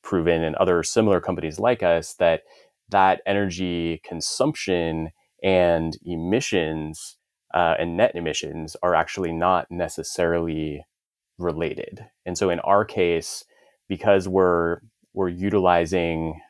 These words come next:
something that is energy intensive, but also has the ability to be this, um, decentralized, uh, interruptible monetizing load, it's uniquely ava-,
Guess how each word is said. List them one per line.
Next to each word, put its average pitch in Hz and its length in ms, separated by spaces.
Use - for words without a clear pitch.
something 85 520
that 76 260
is 76 560
energy 87 320
intensive, 87 920
but 92 380
also 101 360
has 92 280
the 90 100
ability 85 440
to 82 280
be 85 240
this, 80 480
um, 76 580
decentralized, 85 1300
uh, 78 360
interruptible 82 1160
monetizing 85 960
load, 87 720
it's 98 180
uniquely 98 800
ava-, 90 400